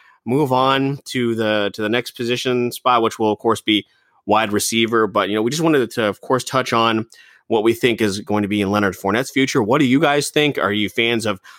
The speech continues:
holding on to him long term? Do you, do you think we should just get rid of him now?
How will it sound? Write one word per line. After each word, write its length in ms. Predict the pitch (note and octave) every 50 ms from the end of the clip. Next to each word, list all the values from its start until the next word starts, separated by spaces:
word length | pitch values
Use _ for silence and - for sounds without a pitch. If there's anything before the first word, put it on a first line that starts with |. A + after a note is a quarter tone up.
| - - _
holding 340 | - - C#3 C3+ B2 A#2+ A#2+
on 160 | A#2+ B2+ C3+
to 160 | C3+ - C3+ B2+
him 180 | C3 A#2+ A2
long 320 | G#2+ G#2+ A2 A2+ A2+ A2 -
term? 540 | - - C3 C#3 D3 D3+ D3+ D#3 D#3+ D3+
Do 100 | C#3+ A#2
you, 380 | G#2 G2+ G2 G2 F#2+ F#2 F2+ F2+ - -
do 60 | -
you 80 | G#2+ G2+
think 180 | - B2+ G#2+
we 80 | A2 G#2+
should 140 | - - -
just 220 | G#2+ G2 - -
get 120 | A2+ G#2+ G2+
rid 140 | G#2+ A2
of 100 | G#2+ G2
him 140 | G#2 G2+ G2
now? 320 | G#2+ A#2+ C3+ C3+ C3+ C3+